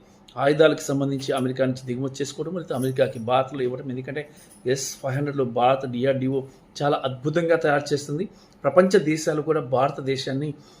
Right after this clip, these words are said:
ఆ, భారతదేశ సైనిక శక్తిని, భారతదేశ ఆయుధాల విషయంలో చాలా ఆలోచన, ఆలోచించారు. భారతదేశం దగ్గర, భారతదేశం ఇంత అద్భుతంగా ఆయుధాలను తయారు చేయగలుగుతుందా అనేది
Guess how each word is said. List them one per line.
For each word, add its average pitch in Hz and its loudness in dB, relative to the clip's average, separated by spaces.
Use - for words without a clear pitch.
ఆ, - 0
భారతదేశ 165 0
సైనిక 143 0
శక్తిని, 170 -2
భారతదేశ 156 2
ఆయుధాల 147 4
విషయంలో 139 -2
చాలా 147 0
ఆలోచన, 139 0
ఆలోచించారు. 143 0
భారతదేశం 139 -2
దగ్గర, 135 -2
భారతదేశం 160 -2
ఇంత 147 -6
అద్భుతంగా 175 0
ఆయుధాలను 147 6
తయారు 143 2
చేయగలుగుతుందా 156 0
అనేది 139 -2